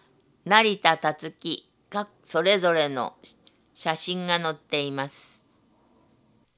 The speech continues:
写真終わり。ホール利用申し込み抽選会のご案内。十二月一日木曜日十時から、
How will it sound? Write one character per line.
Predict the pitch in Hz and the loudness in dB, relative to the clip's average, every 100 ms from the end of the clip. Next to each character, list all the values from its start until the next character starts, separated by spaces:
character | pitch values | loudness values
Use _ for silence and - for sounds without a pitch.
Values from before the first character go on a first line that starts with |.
| _ - | _ -10
写 | - 180 | -2 0
真 | 147 208 214 214 - | 0 -4 -4 -6 -8
終 | 139 147 | -2 2
わ | 160 | 2
り。 | 160 165 - _ _ _ _ _ _ _ _ _ _ _ _ _ | 0 -4 -6 _ _ _ _ _ _ _ _ _ _ _ _ _
ホ | - 254 254 | -4 2 4
ー | 220 | 4
ル | 190 | 2
利 | 180 190 | 4 4
用 | 220 226 | 6 4
申 | 220 214 226 233 | 4 4 4 0
し | |
込 | - 220 | 0 0
み | 220 | 0
抽 | 202 208 202 | -2 -4 -4
選 | 202 208 175 | 2 2 2
会 | - 135 117 | 2 2 2
の | 104 117 | -4 -4
ご | 117 131 | 0 0
案 | 143 143 | 0 0
内。 | 139 135 - _ _ _ _ _ _ _ | -2 -2 -6 _ _ _ _ _ _ _
十 | 175 226 254 | -2 2 4
二 | 254 240 | 4 2
月 | 233 233 | 2 0
一 | 202 233 226 220 | -8 -4 -4 2
日 | 214 220 147 104 | 0 0 -8 -4
木 | 160 165 214 | -4 -2 0
曜 | 233 202 156 | 6 6 4
日 | 123 117 - | 0 -10 -10
十 | 143 233 240 | -6 0 0
時 | 160 156 | -2 -2
か | 147 123 | -2 0
ら、 | 104 | -2